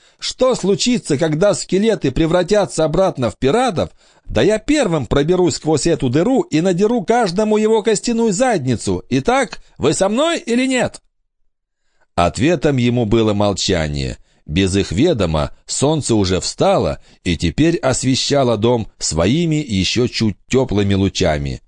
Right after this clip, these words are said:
"Чего?" спросил недоумевающий Брэндон. "Либо скелетов впечатлила твоя воодушевлённая речь,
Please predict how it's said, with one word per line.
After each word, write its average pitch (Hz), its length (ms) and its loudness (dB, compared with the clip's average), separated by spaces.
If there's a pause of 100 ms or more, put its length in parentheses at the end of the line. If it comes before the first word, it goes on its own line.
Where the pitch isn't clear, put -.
(500)
"Чего?" 135 460 0 (160)
спросил 110 540 0
недоумевающий 101 840 0
Брэндон. 90 580 0 (1120)
"Либо 117 380 2
скелетов 101 580 0
впечатлила 92 680 0
твоя 92 400 0
воодушевлённая 85 960 0
речь, 143 400 0